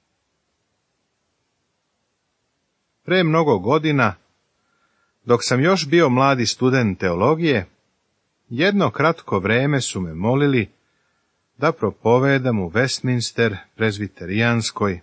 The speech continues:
crkvi u Atlanti u Georgiji u Americi. Večernju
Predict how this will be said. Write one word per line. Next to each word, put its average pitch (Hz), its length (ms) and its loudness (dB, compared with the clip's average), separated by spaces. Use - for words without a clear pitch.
crkvi 110 460 -2
u 95 40 0
Atlanti 107 640 -2
u 87 60 -10
Georgiji 98 520 -2
u 101 60 -2
Americi. 92 600 -4
Večernju 127 720 0